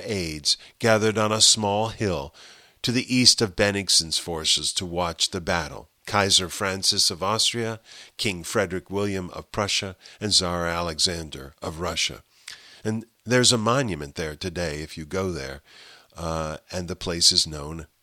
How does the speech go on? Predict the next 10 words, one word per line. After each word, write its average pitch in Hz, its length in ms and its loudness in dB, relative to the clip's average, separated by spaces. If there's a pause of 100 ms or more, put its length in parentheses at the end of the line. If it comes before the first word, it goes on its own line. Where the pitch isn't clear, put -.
(180)
not 73 200 -10
surprisingly, 87 720 -2 (220)
as 98 180 4
Monarch's 90 800 2
Hill. - 460 -10 (2750)
The 131 160 4
fiercest 196 400 8
fighting 117 320 8
took - 220 0
place 113 380 6